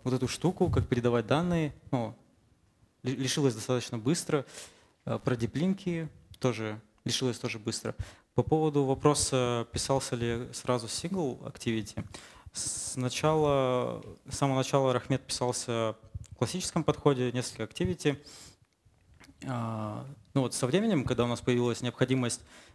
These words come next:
сделать, а, параллельную навигацию, сделать, э, сохранение состояний, мы решили то, что, наверное, лучше будет перейти на single activity, так будет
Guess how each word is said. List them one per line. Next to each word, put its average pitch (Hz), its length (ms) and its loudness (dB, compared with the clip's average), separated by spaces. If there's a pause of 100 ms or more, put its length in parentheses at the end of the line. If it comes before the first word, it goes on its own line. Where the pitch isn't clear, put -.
(120)
сделать, 123 580 2 (100)
а, 120 560 -4 (2000)
параллельную 165 440 6
навигацию, 143 880 4 (140)
сделать, 117 680 -2
э, 117 400 -4
сохранение 117 480 -4
состояний, 160 720 0 (460)
мы 135 100 4
решили 151 360 2
то, 135 140 0
что, 117 760 -2 (320)
наверное, 135 380 0
лучше 139 220 -2
будет 123 200 0
перейти 117 400 -2
на 117 520 -2 (500)
single 110 380 -2
activity, 117 540 -6 (140)
так 113 120 -6
будет 107 280 -8